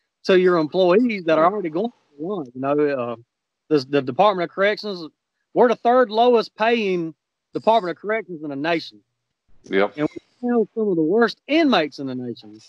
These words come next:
Speaker 1: How is that even possible? How is that even happening? Uh, you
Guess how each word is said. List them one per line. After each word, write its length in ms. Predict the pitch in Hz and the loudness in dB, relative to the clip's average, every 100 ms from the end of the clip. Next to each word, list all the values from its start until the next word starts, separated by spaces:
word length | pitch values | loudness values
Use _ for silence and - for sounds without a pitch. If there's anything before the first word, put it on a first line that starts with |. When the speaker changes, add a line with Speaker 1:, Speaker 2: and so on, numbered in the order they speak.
| _ _ _ - | _ _ _ -4
Speaker 1:
How 200 | 247 277 | 0 2
is 80 | 247 | 2
that 160 | 254 247 | 2 2
even 200 | 214 175 | 0 -2
possible? 500 | 247 262 - 143 123 | 0 0 0 -10 -4
How 220 | 220 254 | -2 0
is 80 | 226 | 0
that 160 | 233 | 0
even 180 | 220 175 | 0 -4
happening? 560 | 160 233 254 131 113 110 _ _ _ _ _ _ - | -2 0 -2 -6 -14 -16 _ _ _ _ _ _ -6
Uh, 420 | 156 156 147 139 - - _ _ | 2 4 4 2 -4 -14 _ _
you 80 | - | -10